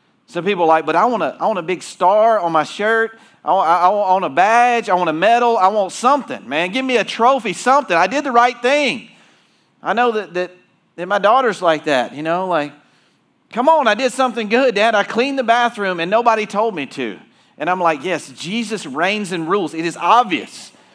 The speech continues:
that God has spoken to you and delivered you into the bathroom." And yes,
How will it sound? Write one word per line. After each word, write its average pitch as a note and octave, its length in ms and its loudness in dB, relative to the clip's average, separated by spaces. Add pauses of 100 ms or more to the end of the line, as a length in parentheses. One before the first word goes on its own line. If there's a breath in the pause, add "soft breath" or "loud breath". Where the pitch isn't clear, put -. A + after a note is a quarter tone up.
(300 soft breath)
that D3+ 100 -2
God F3+ 240 2
has F#3 160 -4
spoken A#3 560 -2
to D#3 60 0
you B2+ 320 -4
and D3 160 -6
delivered F#3 480 -2
you D#3+ 140 -2
into F#3+ 240 -4
the F#3 100 -4
bathroom." E3+ 580 -2
And C#3 100 -6
yes, F3+ 220 -2